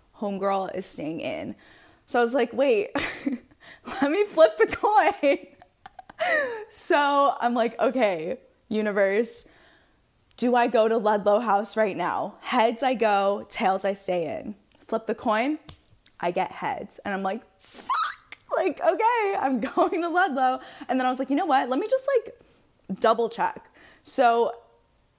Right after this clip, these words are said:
and I w-, so I had my answer, like, tails, I was not gonna text that guy, and heads, I'm gonna go to Ludlow. But I just wanted to see what I got if I asked it again. My, my answer was definitive, and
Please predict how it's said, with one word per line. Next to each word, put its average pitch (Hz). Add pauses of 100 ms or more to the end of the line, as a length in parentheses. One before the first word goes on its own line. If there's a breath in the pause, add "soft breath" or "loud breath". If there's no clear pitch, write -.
and 262
I 247
w-, 226 (100)
so 262
I 240
had 285
my 285
answer, 185
like, 185 (300)
tails, 220
I 208
was 196
not 175
gonna 202
text 220
that 226
guy, 185 (300 loud breath)
and 196
heads, 180
I'm 180
gonna 185
go 180
to 175
Ludlow. 139 (280 loud breath)
But 247
I 240
just 240
wanted 214
to 208
see 202 (400 loud breath)
what 208
I 196
got 180 (160)
if 208
I 196
asked 185
it 175
again. 156 (140)
My, 208
my 214
answer 247
was 285
definitive, 190
and 196